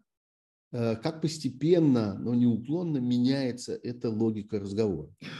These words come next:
Потому что мы погружены в сам процесс, мы наблюдаем его вплотную, вблизи, мы наблюдаем его день за днём.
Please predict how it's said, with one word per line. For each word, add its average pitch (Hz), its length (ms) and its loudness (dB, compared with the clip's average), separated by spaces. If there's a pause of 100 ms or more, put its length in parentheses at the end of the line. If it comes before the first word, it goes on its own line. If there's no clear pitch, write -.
(880)
Потому 120 140 0
что 147 100 4
мы 151 120 8
погружены 123 640 4
в - 60 -4
сам 101 240 -4
процесс, 110 440 -2
мы 107 100 -2
наблюдаем 110 480 0
его 98 200 -2
вплотную, 104 640 0
вблизи, 107 480 -2
мы 101 140 0
наблюдаем 101 480 -2
его 92 200 -6
день 95 260 -2
за 107 140 0
днём. 151 400 -4